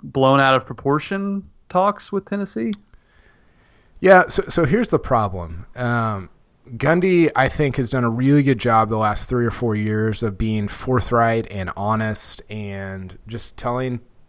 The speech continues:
Speaker 2: giving people legitimate answers to questions they ask. Um, that's been, I, I think you and I would agree, the case for most of the last three or four years. And so when stuff like this happens and it's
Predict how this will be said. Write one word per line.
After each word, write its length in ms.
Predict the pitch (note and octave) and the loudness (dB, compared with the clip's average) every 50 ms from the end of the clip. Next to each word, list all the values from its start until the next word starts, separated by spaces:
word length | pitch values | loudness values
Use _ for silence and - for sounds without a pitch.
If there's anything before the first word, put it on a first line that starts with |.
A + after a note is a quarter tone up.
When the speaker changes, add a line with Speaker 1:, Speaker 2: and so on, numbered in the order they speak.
| _ - - A#2 | _ -20 -14 -8
Speaker 2:
giving 280 | A2+ C#3+ E3 G3+ A3 F#3+ | -4 -2 0 2 2 2
people 280 | F#3+ G3+ F#3+ G3 F3+ F3 | 0 0 0 0 2 2
legitimate 520 | E3+ D3 C3 B2+ C3+ C3+ C#3+ D3 C#3+ C3 | 2 2 2 2 2 2 6 6 6 6
answers 460 | B2+ B2+ C#3+ D3 - - A2 G2+ - - | 6 2 2 2 2 0 -2 -2 -2 -6
to 60 | - | -4
questions 500 | - B2+ C3+ C3+ - A#2 F#2 F#2 E2+ - | 0 2 2 2 2 0 -4 -4 -4 -4
they 140 | F2+ F2 F2 | -4 -4 -2
ask. 440 | F2+ F#2+ E2+ F2+ F2 - - - - - _ _ - | -2 -2 -2 -4 -4 -8 -12 -14 -16 -20 _ _ -8
Um, 340 | A#2+ G#2+ G#2 G#2 G2+ G2 G2+ | -6 -4 -2 -2 -2 -2 -2
that's 220 | G#2+ A2 - - | -2 -2 -4 -4
been, 460 | - A#2 A#2+ A2+ A2 G#2+ G#2+ G#2 F#2+ - - - - - - - - - - - - - - _ - _ - _ _ - | -4 -2 0 0 0 0 0 -2 -4 -8 -12 -20 -20 -20 -20 -20 -20 -20 -20 -20 -20 -20 -20 _ -20 _ -20 _ _ -16
I, 640 | C3+ B2+ A#2+ A#2+ A#2 A#2 - - - - B2+ C3+ - - | -12 -12 -10 -10 -10 -10 -10 -10 -4 -2 -2 -2 0 2
I 120 | B2+ C#3 | 0 2
think 200 | B2+ D#3+ C#3 A#2 | 4 2 2 2
you 100 | B2+ C3+ | 4 2
and 100 | C3+ C3 | 4 4
I 80 | B2+ B2 | 4 4
would 160 | A#2+ A#2 G#2+ | 4 2 -2
agree, 400 | F#2+ - A2 A2+ B2 C3 B2+ A#2+ | -2 -4 -4 -2 0 0 0 0
the 100 | G2+ A2+ | -2 -4
case 560 | G#2 - - B2+ B2 A#2+ A2+ - - - - | -8 -6 -4 -2 0 0 0 -2 -4 -6 -6
for 540 | - - - A#2+ A#2 A2+ A2+ A2+ A2 G#2+ G2+ - - _ _ _ _ _ - _ - | -10 -8 -2 0 2 4 4 2 0 -2 -6 -10 -16 _ _ _ _ _ -20 _ -8
most 440 | G#2+ G#2+ G#2+ A2 C3 D#3 - - - | -4 -4 0 2 2 2 2 2 2
of 60 | C3 | 4
the 80 | B2 | 4
last 340 | B2 B2 B2+ C3+ C3 - - | 6 6 6 6 4 2 0
three 140 | - C#3 C#3 | 0 2 2
or 40 | C3+ | 2
four 180 | - C#3+ C3+ | 2 2 0
years. 400 | C#3 D#3 F3+ D#3 B2 A#2 G#2 - | 2 2 4 4 4 4 2 -2
And 200 | - - A#2+ A#2+ | -4 -2 -2 0
so 440 | - - D3+ C#3+ C3+ C3+ C3 B2+ - - - - - - - - - - - - | 2 4 6 8 8 8 6 4 0 -2 -12 -20 -20 -20 -20 -20 -20 -20 -10 -2
when 120 | C#3 C#3 | 0 0
stuff 240 | - - G3+ G#3+ - | 4 8 6 8 8
like 160 | A3+ G3+ E3 | 8 4 4
this 180 | - - - - | 4 2 2 2
happens 600 | - - C#3 D3+ D#3 - - A2+ G#2+ G2+ G2+ B2 | 2 6 8 8 8 8 6 0 0 0 -2 -2
and 120 | A#2 A2 | -2 -2
it's 300 | A2 G#2+ G2 - - - | -2 -2 -4 -4 -8 -10